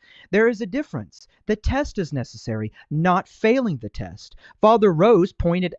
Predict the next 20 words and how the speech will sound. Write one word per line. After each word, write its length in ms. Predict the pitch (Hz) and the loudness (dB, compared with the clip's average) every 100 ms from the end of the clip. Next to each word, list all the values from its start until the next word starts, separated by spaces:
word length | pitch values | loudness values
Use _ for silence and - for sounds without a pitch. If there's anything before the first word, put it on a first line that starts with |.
| 151 160 - _ - | -10 -10 -10 _ -8
uh, 160 | 165 | -6
made 200 | 139 190 190 | 0 2 2
a 40 | |
point 340 | - 240 262 | 2 2 2
that 140 | 190 175 | -2 -6
there 160 | 208 | -4
is 140 | 214 202 | -4 -4
another 340 | 208 247 269 | -4 -4 -4
approach 540 | 214 - 220 226 - - | -6 -6 -4 -4 -6 -12
to 100 | 180 | -8
knowing 320 | 185 208 190 | -6 -6 -6
good 160 | 170 | -6
and 100 | 165 | -6
evil 400 | 180 269 127 123 - _ | -6 -8 -6 -8 -8 _
regarding 680 | 165 139 165 214 208 190 156 | -6 0 2 2 0 -4 -4
God's 360 | 139 135 - | -4 -4 -6
timing 480 | - 175 170 170 175 | -8 -4 -4 -4 -8
and 160 | 151 143 | -8 -6
resisting 520 | 135 127 180 - 127 | -6 -6 -8 -6 -8
temptation, 640 | 123 127 - 277 - 110 | -8 -8 -6 -8 -10 -18